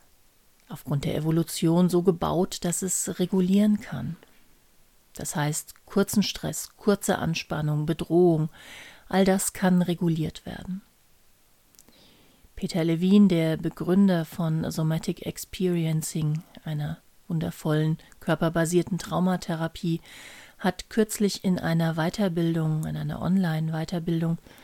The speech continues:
den Begriff von Corrosive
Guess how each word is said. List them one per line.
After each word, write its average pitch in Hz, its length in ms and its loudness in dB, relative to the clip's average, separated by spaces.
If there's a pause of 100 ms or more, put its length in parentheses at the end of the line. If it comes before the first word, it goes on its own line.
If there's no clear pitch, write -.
(420)
den 185 200 4
Begriff 185 380 0
von 170 560 0
Corrosive 170 880 -2